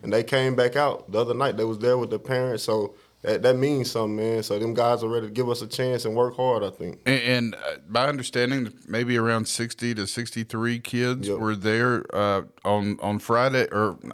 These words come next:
Speaker 2: not Friday, but, uh, Tuesday, Wednesday
Speaker 1: Wednesday,
Speaker 2: night.
Speaker 1: yeah,
Speaker 2: Wednesday
Speaker 1: Wednesday
Speaker 2: night.
Speaker 1: night,
Speaker 2: I'm
Speaker 1: yeah.
Speaker 2: getting my days mixed up.
Speaker 1: Yeah.
Speaker 2: That's a lot of kids
Speaker 1: Yeah.
Speaker 2: because I know there was some that couldn't make it
Speaker 1: Mm.
Speaker 2: that are playing.
Speaker 1: Yeah.
Speaker 2: So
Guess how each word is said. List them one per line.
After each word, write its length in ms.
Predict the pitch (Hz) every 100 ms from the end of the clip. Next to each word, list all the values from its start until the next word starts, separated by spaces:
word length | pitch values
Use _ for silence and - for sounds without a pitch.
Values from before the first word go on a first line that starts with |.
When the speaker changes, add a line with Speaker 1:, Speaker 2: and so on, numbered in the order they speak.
| -
Speaker 2:
not 280 | 107 85 -
Friday, 280 | 85 95
but, 260 | 104 90 -
uh, 180 | - 92
Tuesday, 500 | 90 123 120 117 107
Wednesday 220 | - 123 -
Speaker 1:
Wednesday, 340 | 202 262 147
Speaker 2:
night. 280 | 120 104 92
Speaker 1:
yeah, 80 | 120
Speaker 2:
Wednesday 0 |
Speaker 1:
Wednesday 360 | 202 135 139
Speaker 2:
night. 100 | 110 98
Speaker 1:
night, 120 | 110
Speaker 2:
I'm 60 | 120
Speaker 1:
yeah. 40 |
Speaker 2:
getting 140 | 135 110
my 80 |
days 280 | 113 139 123
mixed 200 | 107 -
up. 120 | 107
Speaker 1:
Yeah. 140 | 98 90 - - _ -
Speaker 2:
That's 140 | -
a 60 | 185
lot 160 | 147
of 80 | 120
kids 360 | - 160 180 117
Speaker 1:
Yeah. 80 | 120
Speaker 2:
because 200 | 123 135
I 60 |
know 140 | 131 139
there 140 | 139
was 120 | 127
some 300 | - 139 165
that 380 | 151 127 - -
couldn't 340 | 180 196 156
make 240 | 131 127 135
it 200 | 110 -
Speaker 1:
Mm. 140 | 101
Speaker 2:
that 240 | 120 123 - _ _ _ _ -
are 180 | 131
playing. 540 | 113 - 139 180 156 127
Speaker 1:
Yeah. 60 |
Speaker 2:
So 420 | 127 127 120 117